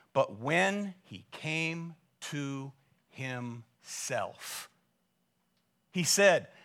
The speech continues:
'I will arise and go to my father, and I will say to him, Father,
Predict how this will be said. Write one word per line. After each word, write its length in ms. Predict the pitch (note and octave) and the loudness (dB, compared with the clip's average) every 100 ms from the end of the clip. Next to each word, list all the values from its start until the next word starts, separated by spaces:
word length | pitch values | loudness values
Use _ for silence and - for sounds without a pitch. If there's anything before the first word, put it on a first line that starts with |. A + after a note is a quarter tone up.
| - - | -12 2
'I 140 | E3+ | 4
will 180 | G3 G3+ | 6 4
arise 420 | F3+ E3+ F3 F#3 | 6 6 6 4
and 100 | D#3+ | 0
go 160 | D3 E3+ | -2 0
to 80 | E3 | 2
my 160 | D3+ | 2
father, 520 | C#3 - E3 E3 A#2 A2+ | 0 4 6 6 4 -4
and 140 | B2+ | -4
I 120 | C#3 | -2
will 160 | E3+ D3 | -2 -4
say 400 | - - F3+ F3 | -4 -4 -4 -4
to 160 | E3+ D#3+ | -6 -8
him, 280 | A2 A2+ C#3+ _ _ _ _ _ _ _ _ | -8 -10 -12 _ _ _ _ _ _ _ _
Father, 600 | - - C#3+ E3+ G3 G3 | -8 2 4 6 4 0